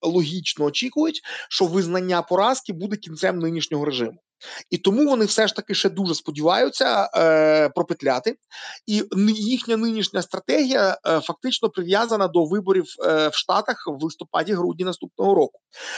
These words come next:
В них тепер стратегія, як завгодно, за будь-яку ціну протриматись до, е, сподіваного ними обрання Трампа,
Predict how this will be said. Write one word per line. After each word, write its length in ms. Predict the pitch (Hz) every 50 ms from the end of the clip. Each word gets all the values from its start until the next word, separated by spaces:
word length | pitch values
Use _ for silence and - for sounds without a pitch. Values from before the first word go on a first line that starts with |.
| - -
В 120 | 120 135
них 180 | 170 220 233 -
тепер 340 | - 208 190 - 202 190 175
стратегія, 760 | - - 185 175 - 240 269 311 277 254 233 190 156 135 - - - - - - -
як 300 | 156 196 208 202 170 151
завгодно, 640 | 151 175 160 160 170 220 277 320 311 269 226 196 151
за 140 | 139 165 165
будь-яку 500 | 160 185 208 196 156 170 160 - 175 170
ціну 400 | - - 240 269 285 269 247 180
протриматись 880 | - - 180 175 - 185 208 214 180 165 143 - 143 127 - - -
до, 440 | 143 131 139 180 190 170 147 131 - - - - - _ _ _ -
е, 60 | 151 139
сподіваного 840 | - - - 190 180 143 170 220 233 190 175 165 165 147 156 165
ними 300 | 175 185 185 175 151 151
обрання 560 | 156 - 160 135 143 160 160 165 156 151 139
Трампа, 540 | - - 131 117 107 208 123 143 - 277 349